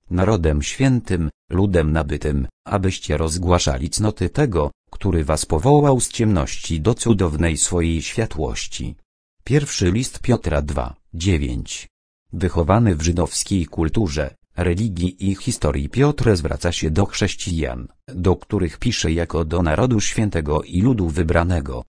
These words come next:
Czyniąc to, posługuje się językiem przymierza, jaki Stary Testament odnosi do starożytnego Izraela. Piotr stosuje to słownictwo do Kościoła nowotestamentowego.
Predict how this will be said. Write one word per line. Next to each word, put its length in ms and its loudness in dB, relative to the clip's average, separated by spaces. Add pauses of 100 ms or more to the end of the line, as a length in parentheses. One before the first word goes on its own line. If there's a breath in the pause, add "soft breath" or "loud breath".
(320)
Czyniąc 540 4
to, 240 2 (200)
posługuje 680 2
się 140 -2
językiem 580 2
przymierza, 640 -2 (240)
jaki 320 2
Stary 340 0
Testament 640 0
odnosi 460 2
do 160 0
starożytnego 760 -2
Izraela. 680 0 (500)
Piotr 400 2
stosuje 560 0
to 160 -2
słownictwo 760 -2
do 140 -2
Kościoła 540 2
nowotestamentowego. 1300 0